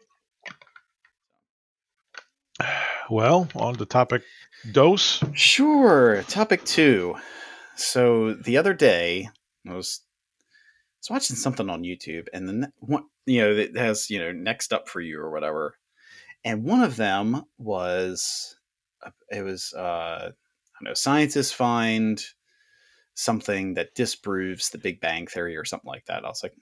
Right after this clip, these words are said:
Speaker 2: "That sounds interesting." So thirty minutes later, after watching this, I'm questioning everything in my life. <laughs> Well, 'cause they were talking about all the, it's <clears throat> the, oh, and I can't remember the name of the telescope.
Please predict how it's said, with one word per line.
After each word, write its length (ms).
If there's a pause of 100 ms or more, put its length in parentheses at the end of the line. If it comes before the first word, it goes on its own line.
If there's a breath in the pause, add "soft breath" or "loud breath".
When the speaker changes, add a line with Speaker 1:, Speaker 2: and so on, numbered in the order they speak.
Speaker 2:
"That 80
sounds 240
interesting." 520 (640 soft breath)
So 180
thirty 340
minutes 320
later, 300
after 220
watching 440
this, 300
I'm 140
questioning 680
everything 420
in 100
my 120
life. 560
<laughs> 60 (1700 loud breath)
Well, 80
'cause 240
they 120
were 120
talking 280
about 120
all 160
the, 160 (420)
it's 460
<clears throat> 800
the, 480 (300)
oh, 240
and 80
I 60
can't 200
remember 180
the 120
name 140
of 80
the 60
telescope. 760